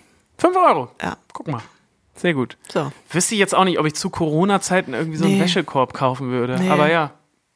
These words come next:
Speaker 2: Nee, aber ich, also
Speaker 1: Wieso
Speaker 2: das
Speaker 1: nicht?
Speaker 2: meiste verschicke ich halt nur die größeren Sachen, nicht?
Speaker 1: Ja,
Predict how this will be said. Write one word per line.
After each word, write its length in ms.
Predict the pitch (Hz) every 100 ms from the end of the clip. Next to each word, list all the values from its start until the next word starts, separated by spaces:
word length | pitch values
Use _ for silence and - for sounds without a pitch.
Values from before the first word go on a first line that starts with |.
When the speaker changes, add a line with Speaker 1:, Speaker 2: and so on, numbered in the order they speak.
| -
Speaker 2:
Nee, 120 | 180 180
aber 120 | 220
ich, 80 | -
also 80 | 202
Speaker 1:
Wieso 80 |
Speaker 2:
das 40 | 170
Speaker 1:
nicht? 20 |
Speaker 2:
meiste 300 | 214 226 214
verschicke 380 | - 185 202 -
ich 140 | 170
halt 300 | 165 165 160 - _ _ - _ - _ _ _ _ -
nur 120 | 190
die 100 | 170
größeren 400 | 143 160 156 147
Sachen, 260 | 143 147
nicht? 180 | 147 160 - _ _ _ -
Speaker 1:
Ja, 180 | 123